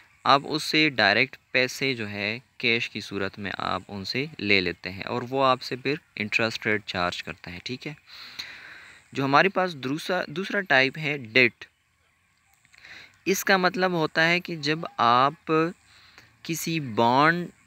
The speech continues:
या शेयर के ज़रिए पैसा इकट्ठा करते हैं, मतलब जो गवर्नमेंट अक्सर बॉन्ड्स जो है वो सेल करके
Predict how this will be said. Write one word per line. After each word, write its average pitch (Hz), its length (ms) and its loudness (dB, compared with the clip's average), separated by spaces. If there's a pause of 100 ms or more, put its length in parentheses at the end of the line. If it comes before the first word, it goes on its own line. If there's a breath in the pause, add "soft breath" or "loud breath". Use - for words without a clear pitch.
(220)
या 131 240 6
शेयर 147 420 2
के 143 140 -6
ज़रिए 127 580 -2
पैसा 113 500 0
इकट्ठा 95 460 -4
करते 90 340 -8
हैं, 92 260 -12 (1040 loud breath)
मतलब 131 300 2
जो 135 140 -2
गवर्नमेंट 120 560 0
अक्सर 113 360 -2
बॉन्ड्स 107 540 -2
जो 110 100 -4
है 107 140 0
वो 110 440 -2
सेल 107 400 2
करके 104 560 -2